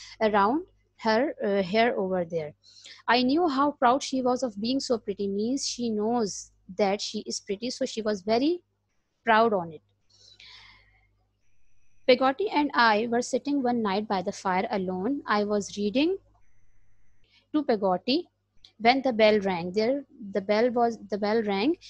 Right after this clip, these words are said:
He went to the door. My mother was there. Okay, when, uh, David over the, go there, went over there at the door. So sh-, uh, what, um,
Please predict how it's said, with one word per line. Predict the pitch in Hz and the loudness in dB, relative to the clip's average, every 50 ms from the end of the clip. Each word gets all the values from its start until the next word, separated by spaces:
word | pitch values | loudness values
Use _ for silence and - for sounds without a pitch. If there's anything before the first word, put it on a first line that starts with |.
| - _ | -20 _
He | - - 285 262 | -2 0 0 2
went | 220 233 247 320 370 - | 2 0 0 0 -2 -4
to | 302 277 | -4 2
the | 269 285 269 | 2 2 2
door. | 220 208 220 208 196 196 233 240 - _ | 2 2 2 4 4 2 0 -2 -4 _
My | 247 226 233 | -2 0 0
mother | 220 214 208 202 254 285 262 | 0 0 0 0 0 0 0
was | 269 262 262 262 220 - | 0 0 0 0 -2 0
there. | - 240 233 233 233 262 302 294 _ _ _ _ _ | 2 4 4 4 4 2 0 -4 _ _ _ _ _
Okay, | 220 214 - 320 320 | -12 -6 -4 -4 -2
when, | 254 226 220 226 226 214 - - | -2 -2 -2 -2 -2 -4 -6 -4
uh, | 214 202 202 196 196 190 _ _ _ | -2 -2 -2 -2 -4 -10 _ _ _
David | 214 208 208 240 247 233 - | -2 0 2 0 0 0 -2
over | 220 214 202 214 208 208 | -4 -2 0 0 -2 -2
the, | 190 190 - 220 196 | -2 -4 -4 -6 -2
go | - 233 240 | 0 0 0
there, | 247 220 220 202 202 220 311 330 - - - - - - - - - _ _ _ | 0 2 0 2 2 2 2 0 -4 -10 -20 -20 -20 -20 -20 -20 -20 _ _ _
went | 220 202 233 247 277 277 - - - | 0 2 4 4 4 2 -2 -4 -4
over | 220 208 202 214 208 208 | -2 0 0 0 0 2
there | 190 208 202 196 202 233 240 - | 2 0 2 2 2 0 0 0
at | 208 190 190 | -2 -2 -2
the | 196 196 | -4 -6
door. | 185 190 202 196 196 208 254 311 - _ _ _ _ - | -4 -2 -2 0 2 2 2 2 0 _ _ _ _ -20
So | - - 240 247 | -8 -2 -2 0
sh-, | 240 - - - - | 0 -2 -4 -4 -2
uh, | 214 208 208 202 190 | 0 0 0 -2 -2
what, | 196 214 214 226 220 _ _ - | 0 0 0 0 -2 _ _ -4
um, | 220 208 202 202 196 190 190 185 | -2 0 0 0 -2 -2 -4 -6